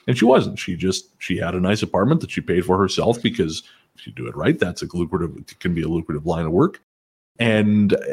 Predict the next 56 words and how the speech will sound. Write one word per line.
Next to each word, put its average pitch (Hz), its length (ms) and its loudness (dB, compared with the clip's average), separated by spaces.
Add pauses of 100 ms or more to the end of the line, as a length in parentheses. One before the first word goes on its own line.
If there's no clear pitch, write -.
(100)
yeah, 151 260 4
I, 156 80 0
to 147 140 2
be 185 80 6
honest, 285 300 2
the 120 80 0
sex 160 280 0
workers 135 320 4
I 120 140 4
know, 131 200 2
'cause 139 180 0
I 151 100 4
have 147 120 6
some 127 160 2
friends 90 360 -2 (320)
who 110 160 6
have 98 240 2
kind 92 180 0
of 85 120 -4
moved 92 220 2
in 92 100 4
and 90 120 2
out 90 140 0
of 82 60 -6
those 82 180 -2
worlds, 85 360 -2 (560)
and, 110 600 2
you 151 120 4
know, 101 240 2
they, 110 360 2 (560)
they 101 260 -2 (1120)
liked 147 420 0
it - 100 -14 (180)
for 92 180 2
whatever 90 340 4
that's 85 260 -8
worth. - 220 -4
I 95 40 0
mean, 113 180 4
it, 117 180 4
you 113 120 2
know, 120 200 2
a-, 113 180 0
and 135 100 2
I 127 80 2
think 127 240 -2
if 104 160 -8
you 107 100 -4
can 92 200 -2
compartmentalize 98 840 0
yourself, 95 460 -4
then 98 240 2
sure, - 300 0
you 92 100 2
know, 101 100 4
go, 104 420 0